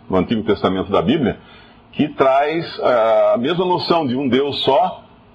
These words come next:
porém não crê em Jesus como Deus, diz apenas que ele é um dos profetas, e tem toda uma série de regras também, de preceitos e tudo mais.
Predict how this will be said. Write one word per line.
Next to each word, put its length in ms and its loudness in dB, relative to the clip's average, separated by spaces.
porém 300 0
não 220 -2
crê 320 0
em 20 -4
Jesus 440 -2
como 220 -2
Deus, 520 0
diz 180 -2
apenas 400 0
que 80 -2
ele 80 0
é 60 2
um 80 2
dos 140 -2
profetas, 600 -2
e 80 -2
tem 280 -2
toda 260 0
uma 140 4
série 260 0
de 100 0
regras 460 0
também, 400 0
de 80 -2
preceitos 800 -2
e 60 -2
tudo 200 0
mais. 400 0